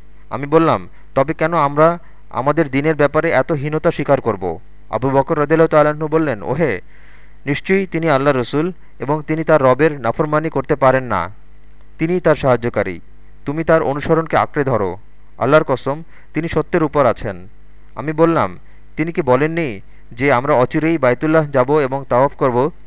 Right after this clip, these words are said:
আবু বকর রাদিয়াল্লাহু তাআলা আনহু বললেন, 'অবশ্যই। কিন্তু তুমি এবারেই যে যাবে, একথা কি তিনি বলেছিলেন?' আমি বললাম, 'না।' আবু বকর রাদিয়াল্লাহু তাআলা আনহু বললেন, 'তবে নিশ্চয়ই তুমি সেখানে যাবে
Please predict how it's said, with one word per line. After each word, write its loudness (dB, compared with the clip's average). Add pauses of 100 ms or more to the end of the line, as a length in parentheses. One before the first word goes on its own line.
(280)
আবু -2
বকর 2
রাদিয়াল্লাহু 4
তাআলা 4
আনহু -2
বললেন, 2
'অবশ্যই। -2 (460)
কিন্তু -8
তুমি -2
এবারেই 4
যে 4
যাবে, 4
একথা 0
কি -4
তিনি -4
বলেছিলেন?' 0 (420)
আমি -4
বললাম, 4
'না।' 0 (1120)
আবু 2
বকর 0
রাদিয়াল্লাহু 2
তাআলা 2
আনহু -4
বললেন, 0 (100)
'তবে 0
নিশ্চয়ই -2
তুমি -4
সেখানে -2
যাবে 2